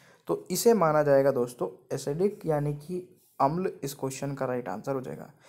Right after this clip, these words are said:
देखिए सात से, स-, सॉरी, सात का एक पीएच तटस्थ है, अ, जो सात से कम का पीएच मान होगा वो अम्लीय होगा, और सात से बड़ा पीएच मान दोस्तों बेसिक होगा।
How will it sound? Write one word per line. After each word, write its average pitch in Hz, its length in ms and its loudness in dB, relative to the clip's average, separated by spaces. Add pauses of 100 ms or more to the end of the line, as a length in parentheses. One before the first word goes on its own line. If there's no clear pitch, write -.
(220)
देखिए 196 180 6
सात 180 360 8
से, 208 560 2 (320)
स-, - 80 -6
सॉरी, 160 340 0
सात 180 400 8
का 208 360 8
एक 180 220 -2
पीएच 185 420 2 (840)
तटस्थ 165 500 0
है, 185 280 4 (580)
अ, 147 260 6
जो 160 140 2
सात 170 340 6
से 208 120 6
कम 208 380 6
का 202 180 6
पीएच 170 420 2
मान 156 220 4
होगा 139 220 4
वो 185 260 0
अम्लीय 143 300 2
होगा, 165 220 4
और 185 60 6
सात 147 320 2
से 202 300 0 (340)
बड़ा 165 240 10
पीएच 170 360 2
मान 156 320 0
दोस्तों 151 340 -4
बेसिक 135 320 -2
होगा। - 260 -10